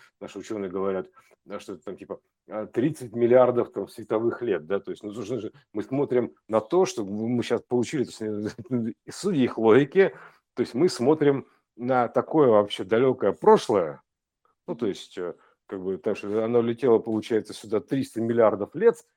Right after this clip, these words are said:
Speaker 1: световых, вот оно щас туда прилетело, но там-то уже совершенно вообще, ну, как бы, а где те звёзды, называется, да, то логично придумать, где эти звёзды-то? То есть, конечно,
Speaker 2: Мгм.
Speaker 1: они, допустим, это Козырев ещё увлекался этим. То есть, как бы, в-, мы видим, да, следы видим какие-то, да,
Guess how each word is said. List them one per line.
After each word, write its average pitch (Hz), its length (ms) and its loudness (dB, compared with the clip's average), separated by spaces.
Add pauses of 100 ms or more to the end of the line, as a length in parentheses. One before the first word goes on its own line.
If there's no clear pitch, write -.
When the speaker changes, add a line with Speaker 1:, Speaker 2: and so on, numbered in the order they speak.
(140)
Speaker 1:
световых, 104 640 -2
вот 117 160 -4
оно 117 80 -4
щас 117 180 -6
туда 113 200 -2
прилетело, 123 720 -2 (340)
но 117 140 -2
там-то 120 380 2
уже 95 180 -4
совершенно 107 520 -2
вообще, 95 280 -4
ну, 117 180 -8
как 95 180 -8
бы, 92 260 -8
а 127 160 0
где 117 320 -2
те 127 140 -2
звёзды, 110 500 0
называется, 113 560 -2
да, 127 180 -2
то 101 80 -6 (120)
логично 117 420 0
придумать, 98 380 -6
где 135 100 -8
эти - 120 -14
звёзды-то? 98 480 -6
То - 40 -20 (440)
есть, - 140 -20
конечно, 156 340 -4
Speaker 2:
Мгм. - 20 -2
Speaker 1:
они, 120 200 -4
допустим, 110 380 -8
это 113 100 -8
Козырев 110 400 2
ещё - 220 -10
увлекался 92 600 -6 (440)
этим. 78 180 -16 (400)
То 98 80 -16
есть, - 100 -16
как 85 160 -12
бы, 92 120 -6
в-, 90 340 -18
мы 113 180 -4
видим, 110 300 -6
да, 143 200 8
следы 117 420 0
видим 110 260 -4
какие-то, 85 420 -8
да, 90 180 -4